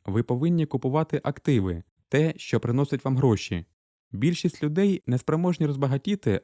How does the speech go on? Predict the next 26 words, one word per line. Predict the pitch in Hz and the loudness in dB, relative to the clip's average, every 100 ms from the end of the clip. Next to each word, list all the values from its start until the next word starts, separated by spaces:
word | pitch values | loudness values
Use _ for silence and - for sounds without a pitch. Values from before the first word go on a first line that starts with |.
| - | -4
оскільки | 101 - 156 147 | -6 -4 -2 -2
плутають | 147 165 - 143 - | -2 -2 0 0 0
активи | 120 - 165 170 | -4 -4 0 0
з | 160 | 0
пасивами, | 160 - 151 101 92 87 - _ | -2 0 2 2 0 -2 -8 _
тим, | 147 160 | 2 2
що | - 135 | 2 -2
коштує | - 147 - 131 | 0 -2 0 0
грошей | 120 196 185 - 92 - | 2 0 0 -2 -2 -2
і | 107 | -6
потребує | 107 - 117 139 139 | -4 -4 -2 0 2
витрат. | 127 117 - 87 - _ _ _ _ - | 2 0 0 -8 -10 _ _ _ _ -6
Активи — | 104 - 175 175 101 87 | -6 -2 -2 0 -2 -4
це | - - 104 | -10 -6 -6
бізнес, | 104 180 151 92 - - | -2 -4 -2 -2 -4 -14
що | - - 110 | -12 -6 -4
функціонує | 120 110 - 120 143 190 156 | -2 -4 -2 -2 -2 -2 -2
незалежно | 127 127 156 151 151 | -2 -2 -2 -2 -2
від | 147 | -2
вас. | 139 95 - - _ | -2 -2 -4 -16 _
Акції, | - 143 - - 117 110 - | -4 -4 -4 -6 -4 -4 -6
облігації, | 147 156 143 113 107 - - 92 90 _ | -6 -4 -2 -2 -4 -6 -6 -6 -8 _
прибуткова | - 107 110 - 190 170 | -8 -6 -6 -4 -4 -2
нерухомість, | 147 135 - 107 101 90 - _ | -2 -2 -2 0 0 -4 -12 _
цінні | - - 175 165 | -14 -4 -2 -2
папери | 147 110 175 185 110 90 | -2 -4 -4 -2 -2 -6